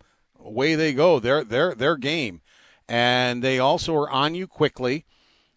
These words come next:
They had a ver-, they were very good on the forecheck,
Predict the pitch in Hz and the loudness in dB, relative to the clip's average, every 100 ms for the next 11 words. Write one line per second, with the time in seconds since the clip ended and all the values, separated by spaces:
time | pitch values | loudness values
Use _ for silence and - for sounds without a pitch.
0 | _ 110 127 123 120 131 120 113 - 139 | _ 0 2 2 2 2 0 -4 -2 -2
1 | 123 127 123 123 127 147 175 135 151 147 | -2 -2 -2 -4 0 0 0 2 0 0
2 | 139 135 139 143 - 147 135 - 107 117 | -6 -4 -4 -4 -6 -4 -4 -2 0 0